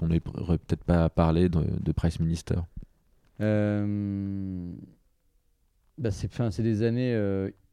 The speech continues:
Speaker 2: très intenses, hyper, euh, excitantes. Euh, moi, j'en retiens, enfin, il y a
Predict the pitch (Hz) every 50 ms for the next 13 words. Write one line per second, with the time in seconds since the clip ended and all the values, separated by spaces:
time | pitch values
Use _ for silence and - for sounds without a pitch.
0 | _ _ - - - 123 113 104 113 117 107 - 120 120 123 127 127 123 113 -
1 | 107 98 - - 113 101 - - 117 107 98 104 104 95 - - - 95 - 120
2 | 135 147 143 - - _ _ _ _ _ _ _ _ _ _ _ _ - 92 101
3 | 101 101 98 98 98 95 95 95 92 92 92 92 92 92 95 98 - - - -
4 | - - _ - 85 107 117 135 120 113 131 123 127 123 - 151 147 139 120 -
5 | 123 120 120 120 117 113 117 113